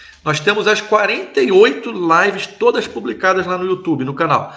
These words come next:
Eu sei que pode ser meio chato, às vezes, ficar vendo uma live, meia hora, quarenta minutos, mas às vezes, de vez em quando, vê lá na descrição do título, se tiver um assunto que possa interessar,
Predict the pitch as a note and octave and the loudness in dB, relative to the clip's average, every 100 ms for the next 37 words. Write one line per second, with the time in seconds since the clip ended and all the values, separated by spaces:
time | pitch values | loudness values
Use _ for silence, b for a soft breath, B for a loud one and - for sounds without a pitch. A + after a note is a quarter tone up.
0 | B B B - D#4 A#3+ B3 C4+ - F#3+ | B B B -6 0 2 2 0 -2 -2
1 | F#3 G3 F3+ F#3 E3 - F#3 G3+ F#3+ C#3 | 0 0 4 4 2 0 2 2 2 -2
2 | D3+ F3 F3 D3 E3+ E3 C#3 C#3+ D#3 D3+ | 0 -2 -2 -2 2 2 2 0 0 0
3 | C3 D3 E3 D3 A#2+ C#3+ D#3 C3 D3 D#3+ | 0 0 0 0 -4 -2 0 0 0 -2
4 | C#3+ C#3+ D3+ D3+ D#3 F3 F#3 B B B | 0 -2 -2 -4 -4 -4 -6 B B B
5 | _ - B4 A#4 C4 C4+ B3+ - G4 B3 | _ 0 4 4 2 -2 -2 2 4 4
6 | - F3+ A3 A#3+ G#3+ D#3+ D3 G#3+ G#3 G3+ | 0 0 2 2 2 2 2 4 4 2
7 | F3+ D#3 E3 D3 - G3 - G3 E3+ - | 0 -2 -4 -4 -4 -4 -2 -4 -4 -6
8 | G#3 E3 - G3 G#3 G3 F3 - F#3 - | -8 -10 -6 -2 0 2 2 0 -8 -8
9 | - F3+ F3+ D3+ F3 D#3 A#2+ D3 F3 F3+ | -4 -2 -2 -2 0 0 0 2 2 2
10 | - - - - | -4 -14 -18 -20